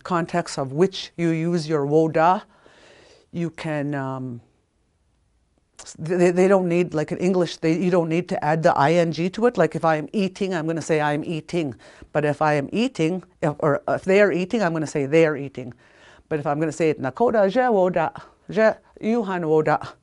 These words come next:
they are all eating, you know? I just say woda. I don't have to add anything to the woda. And there are a lot of verbs, especially the to be verbs, the stratus verbs, that don't need any ending.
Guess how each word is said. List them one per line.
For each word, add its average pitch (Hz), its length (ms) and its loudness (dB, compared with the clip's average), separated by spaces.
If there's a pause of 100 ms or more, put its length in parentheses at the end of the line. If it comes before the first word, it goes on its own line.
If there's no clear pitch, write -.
(160)
they 185 140 6
are 180 120 6
all 214 200 2
eating, 139 320 -8 (200)
you 143 60 -8
know? 165 200 -4 (480)
I 151 120 -2
just 165 260 -2
say 170 180 2
woda. 160 300 2
I 135 160 -2
don't 156 160 0
have 156 220 -4
to - 120 -2
add 156 240 0
anything 156 480 -2
to 175 160 -4
the 156 100 -2
woda. 143 380 0
And 156 180 -6
there 156 100 -4
are - 20 -4
a 143 80 -4
lot 151 200 0
of 165 120 0
verbs, 160 540 -2 (840)
especially - 460 -2
the 143 60 -4
to 180 200 -2
be 175 240 -2 (160)
verbs, 180 340 -2
the 175 80 -4
stratus 170 420 2
verbs, 180 280 -2
that 147 180 0
don't 147 220 0
need 143 240 -4
any 139 220 -6
ending. 135 420 -8